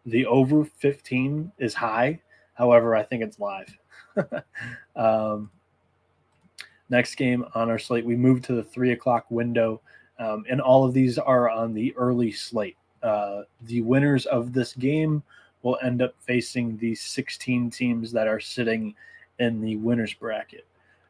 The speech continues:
Um, T C U against Arkansas and Fayetteville. This one got rained out from yesterday, along with that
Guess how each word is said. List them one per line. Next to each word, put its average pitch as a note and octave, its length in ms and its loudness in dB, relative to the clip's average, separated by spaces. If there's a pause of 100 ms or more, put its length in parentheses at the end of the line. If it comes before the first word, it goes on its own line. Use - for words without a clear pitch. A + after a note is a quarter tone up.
(140)
Um, G#2 540 -2 (420)
T F3+ 200 0
C C#3 180 0
U F3 320 2 (320)
against C3 360 2 (120)
Arkansas C3+ 640 6 (120)
and A2+ 240 -6
Fayetteville. A#2+ 680 0 (160)
This B2 200 -4
one C3 140 2
got A#2 260 2
rained A#2 260 0
out A#2+ 280 4
from A#2+ 200 -2
yesterday, A#2 500 2 (400)
along A#2 400 6
with A2+ 160 -2
that A2+ 240 4